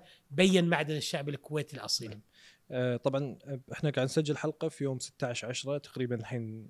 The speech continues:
Speaker 2: الساعة
Speaker 1: صار لنا
Speaker 2: احدى عشر
Speaker 1: عشرة أيام على عملية طوفان الأقصى.
Speaker 2: تقريبًا، صحيح. آم، ال-، ال-، الفكرة اليوم إن في ناس تتساءل، وأنا دائمًا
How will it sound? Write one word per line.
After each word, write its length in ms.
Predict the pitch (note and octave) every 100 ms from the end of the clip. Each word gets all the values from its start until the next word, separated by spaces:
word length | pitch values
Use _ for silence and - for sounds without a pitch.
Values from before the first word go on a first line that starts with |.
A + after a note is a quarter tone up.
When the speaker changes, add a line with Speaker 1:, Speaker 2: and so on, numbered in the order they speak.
| -
Speaker 2:
الساعة 300 | - - G#2+
Speaker 1:
صار 180 | A2+ F#3
لنا 80 | F#3+
Speaker 2:
احدى 120 | F#3+
عشر 280 | F3 F3+ F3
Speaker 1:
عشرة 120 | -
أيام 260 | F3 F#3 E3+
على 140 | E3
عملية 260 | D3+ E3 E3
طوفان 380 | D#3+ C3+ D3 D3
الأقصى. 440 | D3 - - G3 -
Speaker 2:
تقريبًا، 360 | A#2 A2+ G#2 G2+
صحيح. 380 | A#2 A2 G#2+ _ _ - - _ -
آم، 640 | A2+ A#2+ A#2+ A2+ A2+ A2+ G2 -
ال-، 140 | D3 B2+
ال-، 180 | C3+
الفكرة 300 | C#3+ G#3 -
اليوم 340 | F3 F3 F3+ D#3
إن 100 | C#3
في 120 | D3+
ناس 180 | D#3 D3+
تتساءل، 540 | C#3 - D#3+ A#2+ B2
وأنا 220 | C3 C3+
دائمًا 500 | C#3+ D#3 D3+ C#3 C3+